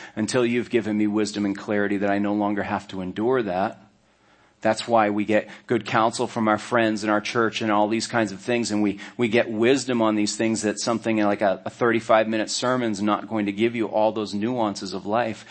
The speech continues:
But is our starting position, "Lord, even if it's scary, I will trust in you for your deliverance." This is the difficult call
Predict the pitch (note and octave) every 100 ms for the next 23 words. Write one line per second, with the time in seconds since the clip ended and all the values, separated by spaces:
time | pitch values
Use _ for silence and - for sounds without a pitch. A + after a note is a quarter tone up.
0 | - - C3 C3+ C3 B2+ - - D3 D#3+
1 | A3 G3 C#3+ C#3+ C#3+ C#3+ C3 D3+ E3+ F#3
2 | E3 F3 F3 F3 D3+ C3 - - - F3
3 | G3+ F3 A#2 C3+ C#3 - - B2 B2 B2+
4 | - - E3+ F3+ - F#3 F3 D3+ D#3 -
5 | B2+ A#2+ C#3 C#3 C3 B2 A#2+ C#3 F3 B2+
6 | A2+ G2+ - B2 C#3+ - C3+ C3 B2+ B2
7 | A2 G#2+ A#2+ B2 - A2 - - B2 G2
8 | G2+ A#2